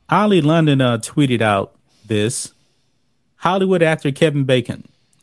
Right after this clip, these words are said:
"Drag is an opportunity to educate through entertainment, and it's not dangerous." He then goes on to encourage people to donate to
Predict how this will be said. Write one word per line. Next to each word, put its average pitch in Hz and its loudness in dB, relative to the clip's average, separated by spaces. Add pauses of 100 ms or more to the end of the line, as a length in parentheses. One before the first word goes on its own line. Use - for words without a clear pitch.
"Drag 165 0
is 170 0
an 147 0
opportunity 151 -2
to 131 -8
educate 143 0
through 127 -4
entertainment, 135 0 (680)
and 135 2
it's 131 0
not 151 0
dangerous." 135 -4 (760)
He 143 0
then 165 2
goes 156 2
on 143 2
to 135 -2
encourage 135 -2
people 143 -2
to - -6
donate 131 0
to 127 -2